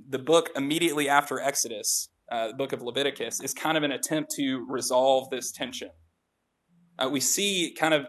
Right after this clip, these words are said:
in our passage tonight, we see a holy God.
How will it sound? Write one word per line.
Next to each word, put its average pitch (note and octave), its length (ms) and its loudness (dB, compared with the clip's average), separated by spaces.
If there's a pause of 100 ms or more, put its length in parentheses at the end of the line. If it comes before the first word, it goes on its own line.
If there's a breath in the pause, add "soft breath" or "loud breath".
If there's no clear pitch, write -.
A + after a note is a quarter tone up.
in D3 160 -2
our D3 180 4
passage D#3 420 0
tonight, C#3+ 220 -2
we C#3+ 60 -4
see D#3+ 200 0
a B2 60 -2
holy C#3+ 440 -4
God. C3 360 2